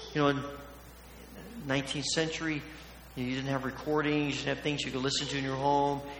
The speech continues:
You had to go to places where there was music, and church was one of the places where,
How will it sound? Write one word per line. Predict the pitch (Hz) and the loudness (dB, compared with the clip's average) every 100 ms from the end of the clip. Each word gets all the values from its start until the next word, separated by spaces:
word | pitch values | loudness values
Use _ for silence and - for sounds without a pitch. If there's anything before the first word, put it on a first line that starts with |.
| - | 4
You | 156 | 4
had | |
to | |
go | 135 151 160 | 8 8 8
to | 147 | 4
places | - 147 135 131 120 | 4 4 4 -2 -2
where | 135 127 | 0 0
there | 120 | 0
was | 113 | -2
music, | 151 170 123 113 | 0 2 0 -2
and | 113 | -4
church | - 160 - | 0 0 0
was | 127 120 | -4 0
one | 139 | 2
of | 127 | 2
the | |
places | 123 139 131 123 113 | 0 0 0 -2 -4
where, | 117 | -4